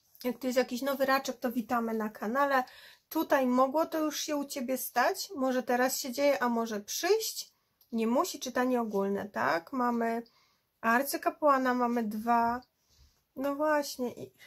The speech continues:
dwa pentakle i księżyc, czegoś nie wiesz.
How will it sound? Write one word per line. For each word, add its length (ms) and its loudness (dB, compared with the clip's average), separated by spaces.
dwa 260 2
pentakle 520 4
i 40 -2
księżyc, 560 -2
czegoś 460 2
nie 220 0
wiesz. 400 -4